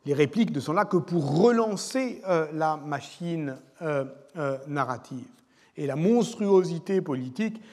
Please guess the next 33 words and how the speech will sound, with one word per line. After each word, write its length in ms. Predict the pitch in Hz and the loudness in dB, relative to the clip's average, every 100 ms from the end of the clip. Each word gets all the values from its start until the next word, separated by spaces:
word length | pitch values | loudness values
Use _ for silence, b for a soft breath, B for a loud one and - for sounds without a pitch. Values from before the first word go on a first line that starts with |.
| B - | B -2
effectivement, 920 | 147 143 135 147 139 139 180 185 175 175 | 0 0 -2 -6 -6 -2 0 0 -2 -6
euh, 200 | 156 143 | -4 -4
de 360 | 139 160 151 135 | -2 0 0 -2
celui, 640 | - 139 147 160 160 135 | -6 -6 -4 -6 -4 -4
euh, 120 | 127 | -4
qui, 380 | 127 156 151 131 | -6 -8 -4 -4
euh, 160 | 120 110 | -4 -4
est 120 | 131 | -6
décrit, 580 | 127 131 - 165 165 143 | -6 -8 -8 -6 -4 -2
euh, 200 | 117 113 B B - | -4 -8 B B -6
euh, 180 | 147 131 | -2 -2
comme 640 | 131 156 156 127 120 113 | 0 0 0 -2 -6 -8
une 100 | 131 | -8
reprise 540 | 127 151 - 175 175 139 | -4 -4 -2 -4 -4 -2
de 120 | 123 | -4
Sénèque, 580 | - 131 135 147 151 143 | -4 -4 -2 -2 -2 -2
Médée, 580 | 127 131 127 139 147 | -4 -4 -2 -2 0
la 120 | 135 127 | -2 -4
naissance 340 | 131 151 147 | -6 -6 -4
des 160 | 123 120 | -4 -4
Atrides, 500 | 127 - 151 151 131 | -8 -6 -4 -4 -4
et 100 | 123 | -6
cetera, 560 | 131 120 131 147 156 | -10 -8 -8 -4 -2
Ezzelino, 720 | 139 127 135 135 139 139 147 147 | -2 -4 -6 -4 -4 -4 -2 -2
l'archétype 500 | 135 - 139 151 135 | -4 -6 -8 -6 -6
du 160 | 135 | -8
tyran, 560 | 131 - 143 143 160 147 B B B - | -12 -6 -4 -4 -6 -8 B B B 2
Théodoric, 720 | 175 175 165 170 175 165 135 | 4 4 4 2 2 -2 -2
Néron, 420 | 160 160 175 214 214 B - | 2 2 2 -2 -6 B -6
tout 160 | 214 185 | -2 -2
ça, 320 | - 170 - B - | 2 0 0 B -6
euh, 240 | 175 147 - | 0 0 -2
s'empile 720 | - 160 151 - 208 233 | -4 -2 -2 -2 0 0